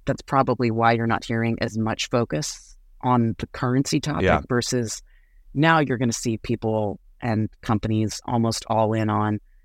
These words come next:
Speaker 1: how are we really measuring outcomes? How are we really standing up
Speaker 2: Yep.
Speaker 1: broader capabilities beyond this currency conversation that, that really, that really drives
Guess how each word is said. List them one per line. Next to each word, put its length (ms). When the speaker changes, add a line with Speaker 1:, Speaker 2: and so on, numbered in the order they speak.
Speaker 1:
how 240
are 140
we 160
really 340
measuring 520
outcomes? 580
How 180
are 140
we 140
really 340
standing 500
up 280
Speaker 2:
Yep. 160
Speaker 1:
broader 260
capabilities 960
beyond 640
this 140
currency 400
conversation 800
that, 220
that 140
really, 340
that 140
really 260
drives 840